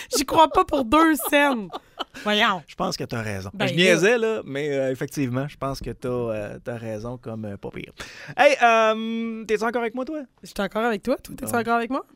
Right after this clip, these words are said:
Speaker 2: Ouais, je trouve ça juste cruel d'avoir passé des années, des années derrière les barreaux, puis, euh, que le gouvernement te dise « Non, on te doit rien. »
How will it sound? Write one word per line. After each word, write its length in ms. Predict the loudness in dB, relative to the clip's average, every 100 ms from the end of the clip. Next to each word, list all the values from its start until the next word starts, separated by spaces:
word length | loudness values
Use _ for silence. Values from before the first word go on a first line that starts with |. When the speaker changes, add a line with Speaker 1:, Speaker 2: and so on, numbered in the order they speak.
| -8
Speaker 2:
Ouais, 320 | -4 -4 -6
je 60 | -10
trouve 140 | -10
ça 100 | -8
juste 240 | -10 -12 -12
cruel 440 | -6 -2 -2 -2
d'avoir 320 | -6 -6 -6
passé 360 | -4 -4 -6 -10
des 360 | -10 -8 -6
années, 240 | -6 -8 -10
des 320 | -10 -8 -8
années 180 | -8 -8
derrière 300 | -8 -6 -6
les 100 | -6
barreaux, 540 | -6 -8 -8 -6 -8 -10 _ -20 _ -14
puis, 420 | -8 -6 -6 -8 -8
euh, 500 | -6 -4 -4 -6 -8 _ _ _ _ _ _ _ _ _ _
que 80 | -6
le 80 | -2
gouvernement 400 | 0 0 -2 -6
te 60 |
dise « 160 | -6 -6
Non, 160 | -6 -8
on 40 |
te 40 | -8
doit 120 | -6
rien. » 200 | -6 -10